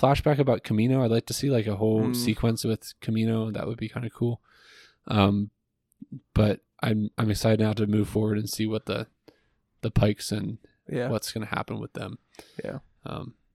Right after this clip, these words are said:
Speaker 1: 'cause right now they're pretty outgunned and pretty out-, outnumbered.
Speaker 2: Yeah,
Speaker 1: So
Speaker 2: he said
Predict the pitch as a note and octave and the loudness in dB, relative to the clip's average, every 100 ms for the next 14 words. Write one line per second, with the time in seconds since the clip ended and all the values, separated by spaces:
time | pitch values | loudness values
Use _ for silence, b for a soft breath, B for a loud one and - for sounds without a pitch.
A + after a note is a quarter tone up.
0 | _ _ _ - A#2+ C3 A2+ A2+ G2+ - | _ _ _ -4 2 4 4 4 2 -2
1 | G#2 B2 - - A2+ A#2 A2+ A2 - A#2 | -2 -4 -8 -8 -8 -8 -8 -10 -6 -6
2 | A2+ A2+ - _ _ _ _ _ _ - | -6 -6 -10 _ _ _ _ _ _ -8
3 | - A2+ G#2 G#2+ - _ _ E3+ D#3+ C3+ | -6 -6 -4 -6 -8 _ _ 8 8 8
4 | C3 C3 B2+ | 6 4 2